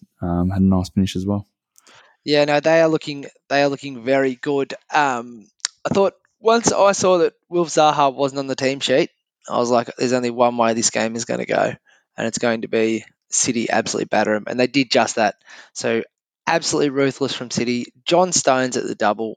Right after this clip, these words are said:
Speaker 2: He can just do no wrong right now. But, um, yeah, tough, tough one for Roy, but I don't think he'll let this one get to him. So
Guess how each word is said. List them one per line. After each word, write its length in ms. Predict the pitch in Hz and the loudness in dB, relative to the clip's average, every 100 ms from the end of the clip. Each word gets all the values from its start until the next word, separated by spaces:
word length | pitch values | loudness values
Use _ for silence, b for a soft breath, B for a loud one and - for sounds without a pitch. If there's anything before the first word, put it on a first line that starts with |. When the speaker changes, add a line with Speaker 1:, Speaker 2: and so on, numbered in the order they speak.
| - | -12
Speaker 2:
He 120 | 127 | -12
can 200 | - 143 | -8 -2
just 200 | 151 - _ | -2 -4 _
do 160 | 160 147 | 0 4
no 160 | 131 | 2
wrong 340 | 117 117 113 113 | 2 -2 -6 -4
right 260 | 107 98 | -2 -4
now. 280 | 104 104 107 - B B B _ | -4 -10 -10 -14 B B B _
But, 240 | 123 - 120 | -6 -4 -2
um, 460 | 110 107 107 110 - - _ - | 0 -2 -8 -20 -18 -20 _ -4
yeah, 140 | 123 - | -2 0
tough, 260 | 170 - - - | 0 0 -4 -2
tough 240 | 175 - | -2 0
one 140 | 135 123 | -4 -4
for 120 | 117 | -8
Roy, 220 | 117 117 | -4 -4
but 80 | 120 | -2
I 40 | |
don't 180 | 127 127 | -2 -2
think 160 | 127 113 | -8 -10
he'll 140 | 113 | -8
let 160 | 110 101 | -6 -8
this 180 | 101 - | -8 -8
one 140 | 104 | -8
get 160 | 107 104 | -8 -10
to 100 | 107 | -10
him. 100 | 104 | -6
So 160 | 120 | -6